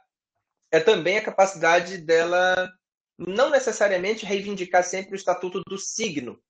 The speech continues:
mas o do símbolo também. E é por isso que, em certas, ah, circunstâncias,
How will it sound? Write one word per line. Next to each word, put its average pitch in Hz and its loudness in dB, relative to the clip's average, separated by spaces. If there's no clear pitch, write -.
mas 175 4
o 190 -4
do 214 -4
símbolo 214 -2
também. - -12
E 175 2
é 196 8
por 208 -2
isso 247 -4
que, - -6
em 220 -4
certas, - -2
ah, 127 -2
circunstâncias, - -4